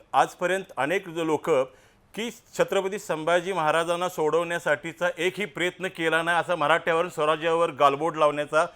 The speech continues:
एक प्रकारे हा प्रयत्न होतो. खरं म्हणजे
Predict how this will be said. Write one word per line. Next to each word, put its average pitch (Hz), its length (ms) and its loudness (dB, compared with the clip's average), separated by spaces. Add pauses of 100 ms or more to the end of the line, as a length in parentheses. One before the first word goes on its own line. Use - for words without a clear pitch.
(140)
एक 151 140 -6
प्रकारे 165 280 -2
हा 156 80 4
प्रयत्न 147 380 0
होतो. 107 340 -6 (360)
खरं 165 240 2
म्हणजे 208 360 0